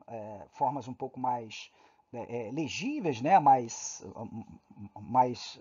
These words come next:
é, interpretativas, né, de sistemas computacionais, mas dentro do nosso cotidiano, a gente pode considerar, sem sombra de dúvida, o ábaco, né, que é algo de cinco antes de Cristo. Existem, é, é,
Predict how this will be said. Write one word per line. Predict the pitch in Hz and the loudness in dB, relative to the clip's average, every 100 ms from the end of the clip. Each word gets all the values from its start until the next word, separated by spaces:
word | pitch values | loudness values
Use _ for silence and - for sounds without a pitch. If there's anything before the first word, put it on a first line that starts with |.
| - | -16
é, | - 131 156 | -14 -10 -4
interpretativas, | 147 170 - 160 139 - 214 285 277 240 - - - | 2 2 2 2 2 2 0 0 -2 -6 -10 -20 -6
né, | - 202 240 | 4 8 8
de | 165 | 4
sistemas | - 170 - 240 226 | -2 0 6 8 8
computacionais, | - 190 - - 151 175 240 - - - | 2 -2 0 -2 6 10 10 8 -6 0
mas | 240 285 - - | 10 10 8 -6
dentro | - 202 208 370 453 392 285 | -16 -6 0 0 0 -6 -8
do | 254 | -2
nosso | 226 220 - | -2 -2 -6
cotidiano, | 214 - 160 165 226 226 160 | -10 -10 -10 0 2 2 0
a | 160 | -6
gente | 208 - | -10 -10
pode | - 285 - | -2 -2 -2
considerar, | 220 - 160 170 | -8 -8 -6 -6
sem | - 294 | -6 -10
sombra | - 214 180 | -8 -6 -6
de | 147 | -8
dúvida, | 147 247 170 139 | -8 -6 -6 -4
o | 185 214 | 8 12
ábaco, | 214 233 147 135 - 123 | 12 10 4 -10 -12 -8
né, | 165 220 - _ _ - | -4 -4 -6 _ _ -4
que | |
é | 165 | 6
algo | 165 202 160 151 | 8 8 4 -10
de | 143 | -16
cinco | - - 254 381 359 180 | -18 -14 -12 -12 -12 -10
antes | 170 - 139 | -10 -10 -18
de | |
Cristo. | 131 - 254 220 - - 104 _ _ _ _ | -18 -12 -12 -10 -14 -18 -20 _ _ _ _
Existem, | 127 117 160 - 151 131 123 - - | -10 -4 -2 0 0 0 -2 -8 -8
é, | - | -2
é, | 120 - 117 | 0 0 -2